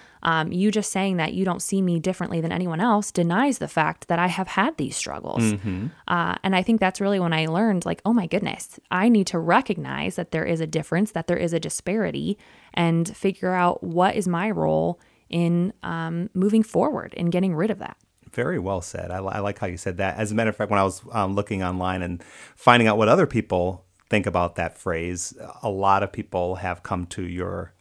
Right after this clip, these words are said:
Speaker 2: uh, understanding of why it could be harmful and expressed themselves similarly to how you've expressed yourself.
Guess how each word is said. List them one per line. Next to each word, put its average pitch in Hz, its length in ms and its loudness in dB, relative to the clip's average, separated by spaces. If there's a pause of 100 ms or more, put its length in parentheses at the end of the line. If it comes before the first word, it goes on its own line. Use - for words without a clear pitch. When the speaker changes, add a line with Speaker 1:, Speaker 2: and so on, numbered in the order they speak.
Speaker 2:
uh, 104 200 -8
understanding 90 640 -6 (400)
of 90 240 -2
why 90 280 0
it 92 80 -6
could 90 100 -16
be 87 100 -8
harmful 87 560 -6
and 85 480 -8
expressed - 520 -4
themselves 87 520 -6
similarly 92 720 -4
to - 140 -10
how 87 200 -4
you've 90 320 -6
expressed - 540 -10
yourself. 90 500 -6